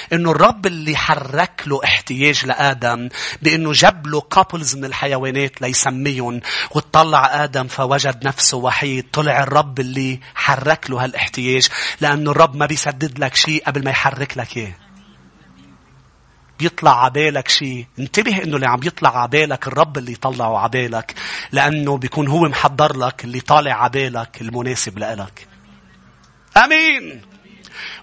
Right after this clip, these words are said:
وانتبه إنه مش من خلال أن كريستينا وأليخاندرو تحرك ال-، تحرك الاحتياج. "وأنا عم بتحرق، زوجوني، أخت فلانة." أخت فلانة.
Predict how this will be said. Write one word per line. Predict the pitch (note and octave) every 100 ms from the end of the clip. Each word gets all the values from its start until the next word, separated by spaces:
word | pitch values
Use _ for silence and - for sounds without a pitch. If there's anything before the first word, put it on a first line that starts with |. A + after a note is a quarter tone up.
| C#3
وانتبه | D#3 D#3 G#3 G#3 F3 F3+
إنه | F3
مش | E3 E3 F3
من | E3
خلال | - D3+ E3+ E3+ D#3
أن | D#3+ D3+
كريستينا | D3+ C#3 - D#3 D3+
وأليخاندرو | C3+ D3 D3 - A3 G3+ C#3+
تحرك | - D#3 D3 C3+ A#2+ -
ال-، | A#2+ A#2 A2+ - - - - - _ -
تحرك | - D3+ C#3+ -
الاحتياج. | C#3+ C#3 - C#3+ D3+ D3 C#3 C3
"وأنا | - C#4
عم | C#4+
بتحرق، | C#4 - - D#4 D4+ -
زوجوني، | A3 D4+ D#4+ D4 D#4+ G4 D#4+ A#3+
أخت | C#4+ - D#4
فلانة." | - D#4 E4+ E4+ C#4+ F#3+ B2+ _ _ _ _ _ _ _ _ _ _ _ _ _
أخت | - -
فلانة. | E3 - F#3 G3+ D3+ A#2